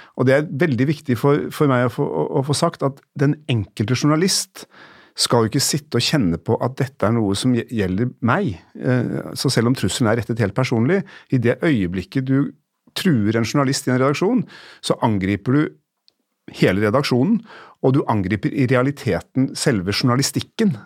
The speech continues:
eh, og de frie mediene. Og, og den sammenhengen har Høyesterett sett, og, og, og det har medført straffeskjerping for de trusselsakene som har blitt fremført der. Men det er viktig at vi ser den også, eh,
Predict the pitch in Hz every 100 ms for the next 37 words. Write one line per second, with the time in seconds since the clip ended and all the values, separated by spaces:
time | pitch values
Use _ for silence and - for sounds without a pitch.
0 | - 139 135 135 127 127 127 117 123 135
1 | - 123 110 107 85 95 120 - - -
2 | - - 131 131 - 131 147 180 131 107
3 | 113 160 165 139 - 208 113 220 226 -
4 | - - 156 - - 139 139 143 147 139
5 | 139 123 123 139 139 131 - 123 139 113
6 | - 127 - - 143 - - 98 - 214
7 | 247 160 151 143 139 135 135 123 101 110
8 | 113 107 120 127 120 120 120 107 120 175
9 | 294 - - - - - - 135 147 143
10 | 139 131 110 107 - 110 110 131 98 143
11 | 139 - - - 123